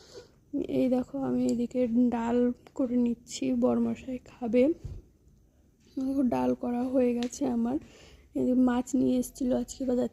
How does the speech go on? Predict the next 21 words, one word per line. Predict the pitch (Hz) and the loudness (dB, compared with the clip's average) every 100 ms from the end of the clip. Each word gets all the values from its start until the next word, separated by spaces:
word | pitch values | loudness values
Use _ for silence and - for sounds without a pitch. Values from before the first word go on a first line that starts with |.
| - | -6
থেকে, | 247 247 | -4 -2
সেই | 277 - 269 | -4 -4 -2
জন্য | 247 240 | 0 2
মাছও | 240 233 226 - 247 | 2 0 -4 -4 -4
করে | 247 240 | -2 -2
নিচ্ছি, | 240 233 - 254 | -2 -6 -4 -2
মাছ | 233 220 | -2 -4
ভেজে | 233 240 240 | -2 -2 0
নিচ্ছি। | 233 226 - - 269 - - - _ _ - | 0 -2 -10 -4 -4 -4 -20 -20 _ _ -2
বরমশাই | 254 240 240 254 247 | 0 0 -2 -4 -4
খিচুড়ি | - 262 247 240 | -6 -4 -2 0
আনতে | 240 233 233 | 0 -2 -2
গেছে | 240 240 - 269 | -4 -4 -4 -4
আমার | 247 233 | -2 -2
জন্য। | 240 | -2
এই | 247 240 | -2 -2
দেখো, | 240 262 | -4 -4
খিচুড়ি | - 285 254 247 | -4 -2 0 2
নিয়ে | 240 240 | 2 0
চলে | 240 247 240 | -2 -2 -2
এসছে। | 233 - - 277 | -2 -6 -4 -4